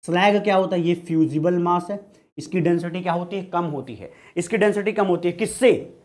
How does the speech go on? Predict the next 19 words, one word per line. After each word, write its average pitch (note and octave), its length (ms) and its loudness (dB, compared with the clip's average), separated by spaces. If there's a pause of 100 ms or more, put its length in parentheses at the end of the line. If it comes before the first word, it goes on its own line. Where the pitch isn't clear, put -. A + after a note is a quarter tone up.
जो G#3 200 6
आयरन F#3 480 4
बनने F#3 420 2
वाला G#3 260 6
है A#3 100 6
उससे। F#3 420 -2 (200)
तो A#3 80 6
होगा B3 360 8
क्या A3+ 340 2 (200)
कि A3 80 -2
जो B3 140 6
स्लैग A#3 400 4
होगा G3 220 6
ना G#3 100 0
वो F3+ 140 0
देखो F#3 180 0
यहाँ D#3 180 0
दिखेगा। G2+ 340 -8 (800)
देखना, D#3+ 320 2